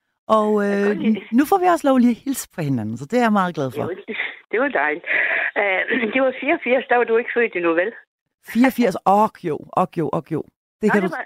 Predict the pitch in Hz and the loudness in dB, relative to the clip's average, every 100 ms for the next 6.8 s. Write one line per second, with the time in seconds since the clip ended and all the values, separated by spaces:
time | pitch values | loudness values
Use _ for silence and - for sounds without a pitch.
0 | 170 - 220 226 214 208 170 180 180 180 | -10 0 2 2 2 0 0 -2 -2 -2
1 | 165 156 156 180 202 208 233 - 220 226 | -2 -4 -2 0 0 0 -4 -4 -4 -2
2 | 240 214 185 214 - 180 - 131 147 - | -2 -2 -4 -4 -2 -6 -4 -8 -8 -14
3 | - - 175 226 - 233 311 220 123 127 | -18 -10 -4 -4 -2 -6 -2 -2 -2 -4
4 | 135 - - 214 240 - - 311 311 277 | -6 -8 -6 -4 -4 -6 -8 -4 0 0
5 | 403 269 254 226 226 - 214 175 - 151 | 0 -2 -4 -4 -4 -4 -4 -4 -6 -4
6 | 156 151 - 226 220 - 247 | -2 -4 -6 -2 -2 0 -2